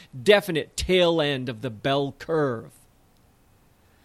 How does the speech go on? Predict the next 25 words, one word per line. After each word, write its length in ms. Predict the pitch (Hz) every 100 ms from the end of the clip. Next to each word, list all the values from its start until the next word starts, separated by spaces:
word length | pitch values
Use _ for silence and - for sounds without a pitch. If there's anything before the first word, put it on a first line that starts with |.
| _ _
At 140 | 165 -
some 220 | 208 220
point 320 | - 247 226
in 80 | 202
time, 400 | 185 185 202 180
you 160 | 151 170
may 240 | 156 135
not 280 | 127 131 -
understand 840 | 135 123 110 - - 160 196 208
investing, 680 | 208 185 190 - - 202 190 - -
or 80 | 117
you 220 | 120 180
just 300 | 170 165 -
may 160 | 147 156
not 400 | 143 147 - 127
be 240 | 143 131 - -
interested 800 | 156 156 - 123 117 - 123 110 -
in 160 | 131
investing. 800 | 123 117 101 127 - - 127 117 - _ _ _ _ _ _ _ _ _ _
What 160 | 170 160
I've 280 | 160 147 -
often 600 | 160 180 202 - 226 226
said, 600 | 208 - - 156 135 - - _ _ _ _ _ _ _ _ _ _
and 120 | 156
I 140 | 156